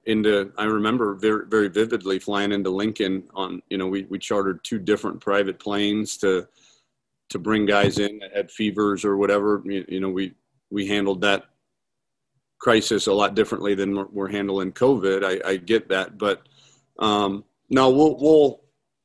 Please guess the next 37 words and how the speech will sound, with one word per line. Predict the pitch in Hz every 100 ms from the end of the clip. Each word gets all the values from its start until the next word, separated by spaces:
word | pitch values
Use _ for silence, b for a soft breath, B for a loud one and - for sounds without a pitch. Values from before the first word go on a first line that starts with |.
| _
we'll | 123 151
figure | - 156 139 131
it |
out | 127 131 127
as | 110
best | - 123 -
we | 120
can. | - 117 123 131 123
And, | 110 107 _ _ -
and, | 107 107 104 104 101 _ _ _ -
you | 107
know, | 107 104 110
again, | 98 117 110
this | 110 -
problem | 120 113 113 110
is | 95
not | 110 113 -
unique | 110 110 123 113
to, | - 110 104 - _ _ _ _
to | 117
Texas. | - 120 - - - - -
This | 104 -
is | 98
something | 113 107 107
that | 104 101
everybody's | 104 104 104 101 98
dealing | 101 101 113 110
with, | 107 127 -
and | 92 90 _ _ _ _ _ -
hopefully, | 117 - 107 107 107 107 - _ -
uh, | -
we're, | 95 104 107
we're | 98 110 101
able | 110 104 -
to | 98
weather | 98 107 113 113
it | 113